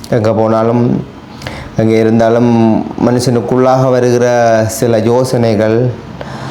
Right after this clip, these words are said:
அதன் மேலே இதன் மேலே வைக்கிற கண்கள், அப்ப இதெல்லாவற்றையும் வந்து நம்முடைய நடையை வந்து அது மாற்றி போடும். இந்த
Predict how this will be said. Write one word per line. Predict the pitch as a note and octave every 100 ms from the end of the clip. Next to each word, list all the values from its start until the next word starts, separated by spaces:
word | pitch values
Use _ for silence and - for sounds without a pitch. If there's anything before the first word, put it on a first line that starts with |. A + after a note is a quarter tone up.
| - -
அதன் | A2+ A#2+ B2 B2+
மேலே | B2+ B2 A#2+
இதன் | A#2+ B2
மேலே | B2 A#2+ A#2
வைக்கிற | A#2 A2+ A#2 A#2 G#2
கண்கள், | A#2+ A#2+ A#2+ A2+ A2+ A2+ - -
அப்ப | A2+ A2+ A2+
இதெல்லாவற்றையும் | A#2 A#2+ B2 B2+ B2+ B2 C3 C3 B2
வந்து | A#2+ C3
நம்முடைய | C3+ B2+ B2 A#2+
நடையை | A2+ A2+ B2+ D3 C#3+
வந்து | C3 B2 A#2+ D#3+ G3 - - - - - -
அது | C#3 D3
மாற்றி | D#3 E3+ E3+
போடும். | F#3 C3+ A#2+ -
இந்த | G#2+ B2